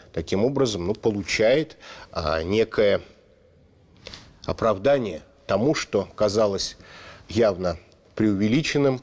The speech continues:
даже его современниками. Им, им казалось, что, в общем-то, даже при тех нравах, которые царили, это уж слишком. А, кроме того, и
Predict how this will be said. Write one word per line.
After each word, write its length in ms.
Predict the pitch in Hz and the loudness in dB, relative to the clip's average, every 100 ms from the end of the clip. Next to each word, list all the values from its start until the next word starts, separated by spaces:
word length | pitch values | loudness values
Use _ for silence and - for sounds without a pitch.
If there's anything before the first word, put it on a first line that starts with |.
| - - - _ - | -12 -20 -20 _ 0
даже 400 | 107 90 90 80 _ | 0 2 -6 -8 _
его 260 | 120 110 104 | 0 2 2
современниками. 760 | - 110 123 151 156 120 104 101 | 0 0 2 2 2 0 0 0
Им, 260 | 95 110 | 0 -2
им 340 | 113 - 131 117 | -2 -2 0 2
казалось, 440 | 113 104 117 104 | 2 4 2 2
что, 320 | - 107 101 - - - - | 0 0 -2 -6 -18 -20 -18
в 300 | - 69 98 | -8 0 0
общем-то, 400 | 101 101 95 90 | 0 -4 -2 2
даже 280 | 107 95 | 2 0
при 300 | 95 104 95 87 - _ _ _ _ _ _ _ - - | -4 -2 -2 -4 -20 _ _ _ _ _ _ _ -20 -2
тех 240 | 107 - | -2 0
нравах, 400 | 101 110 101 87 | 0 2 0 -2
которые 380 | - 90 92 92 | -6 -4 -2 -2
царили, 360 | - 113 147 104 | 0 2 2 0
это 280 | - - | -2 -4
уж 180 | 98 - - - | -4 -4 -12 -16
слишком. 580 | - - 127 107 - - - _ - - - | -6 -2 2 0 -2 -8 -20 _ -16 -16 -8
А, 200 | 87 98 | -2 -2
кроме 340 | - 185 202 160 | 2 2 4 2
того, 520 | 131 117 123 185 185 - _ _ _ _ _ _ _ _ _ _ _ - - | 2 2 4 2 0 -10 _ _ _ _ _ _ _ _ _ _ _ -8 0
и 260 | 226 202 | 2 2